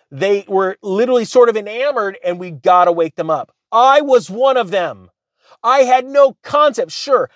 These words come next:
I got out. I knew that something was going on in the dot-com crash. I knew something was going on, uh, before and sold my houses before the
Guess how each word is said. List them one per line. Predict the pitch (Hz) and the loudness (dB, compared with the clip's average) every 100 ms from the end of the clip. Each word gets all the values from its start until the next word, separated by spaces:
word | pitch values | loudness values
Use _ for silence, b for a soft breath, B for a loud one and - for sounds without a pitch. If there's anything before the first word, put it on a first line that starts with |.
| _ | _
I | 220 262 | -4 0
got | 247 254 247 | 2 4 4
out. | 240 | 4
I | 220 208 | 2 -4
knew | 240 | -8
that | 247 | -8
something | - 233 226 | -8 -8 -8
was | 196 | -8
going | 220 220 | -8 -4
on | 208 214 208 | -2 -2 -4
in | 185 185 | -12 -10
the | 180 156 175 | -8 -6 0
dot-com | 185 180 185 175 | 2 2 0 -4
crash. | 160 151 107 - B B | -2 -4 -4 -10 B B
I | 226 269 | 0 2
knew | 269 | 0
something | 247 - 254 254 233 | -2 -2 -2 -2 -6
was | 202 | -2
going | 208 220 220 | 0 0 2
on, | 214 214 - b | 2 0 -4 b
uh, | - 175 175 - | -4 0 0 -4
before | 190 185 220 220 | -10 -6 -2 -2
and | 202 | -2
sold | 233 | -2
my | 214 | -2
houses | 190 208 208 214 180 | -2 0 0 -2 -6
before | 185 - 214 214 | -6 -2 0 0
the | 190 190 | 0 -4